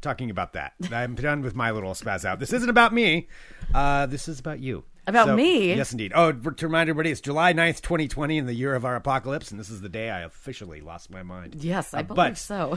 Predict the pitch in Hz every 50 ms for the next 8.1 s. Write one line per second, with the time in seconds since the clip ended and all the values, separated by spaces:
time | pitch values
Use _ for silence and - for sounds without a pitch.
0 | - - - 226 143 143 143 - 208 220 202 226 240 214 240 233 226 226 202 156
1 | 151 156 131 123 123 139 - - 113 117 139 147 160 160 156 139 - - 220 214
2 | 202 196 170 165 - - 151 160 151 143 143 143 - 139 135 175 170 160 139 143
3 | 160 190 214 180 117 92 87 78 80 85 _ _ _ _ - - - 165 196 208
4 | 156 98 85 87 85 - - - - _ - - - 117 190 185 - - 196 170
5 | 175 175 165 160 131 139 156 180 190 120 82 190 202 185 175 180 175 208 196 180
6 | 180 - - 208 220 208 214 196 165 185 175 190 233 254 - - 226 190 175 156
7 | 147 143 139 156 165 - - 170 180 180 170 156 143 156 165 170 180 180 175 175
8 | 165 170